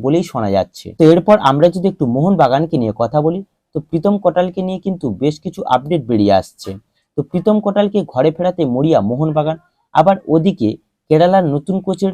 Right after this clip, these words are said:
প্ল্যানিংয়েও কিন্তু প্রীতম কোটাল নেই, তাই প্রীতমকে ছাড়তে রাজি কেরালা, কিন্তু তার বদলে সোয়াপ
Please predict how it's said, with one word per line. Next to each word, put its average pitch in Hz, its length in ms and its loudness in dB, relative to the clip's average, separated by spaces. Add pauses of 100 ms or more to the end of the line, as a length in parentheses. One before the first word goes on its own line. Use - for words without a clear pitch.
প্ল্যানিংয়েও 165 520 0
কিন্তু 180 300 -6
প্রীতম 139 340 -4
কোটাল 160 260 -2 (100)
নেই, 87 160 -4 (420)
তাই 170 100 2
প্রীতমকে 208 520 -2
ছাড়তে 151 380 -6
রাজি 185 240 -2
কেরালা, 98 400 -2 (380)
কিন্তু 202 180 0 (120)
তার 127 200 4
বদলে 147 360 2
সোয়াপ 147 340 2